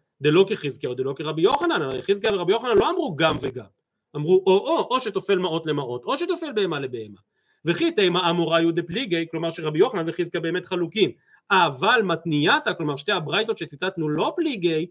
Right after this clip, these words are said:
והקתני, בברייתא שתומכת בדעת חזקיה, אכילה ראשונה מן החולין, כלומר שהברייתא הזאת אומרת דווקא בהמה לבהמה, ולא מעות למעות. עונה הגמרא, לא, באמת הברייתא הזאת שהוכחנו את חזקיה, היא אכן ברייתא שאומרת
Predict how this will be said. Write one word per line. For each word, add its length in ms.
והקתני, 760
בברייתא 420
שתומכת 540
בדעת 340
חזקיה, 600
אכילה 440
ראשונה 500
מן 160
החולין, 420
כלומר 180
שהברייתא 440
הזאת 220
אומרת 380
דווקא 520
בהמה 380
לבהמה, 640
ולא 360
מעות 300
למעות. 460
עונה 240
הגמרא, 440
לא, 260
באמת 260
הברייתא 320
הזאת 260
שהוכחנו 360
את 80
חזקיה, 420
היא 200
אכן 280
ברייתא 320
שאומרת 540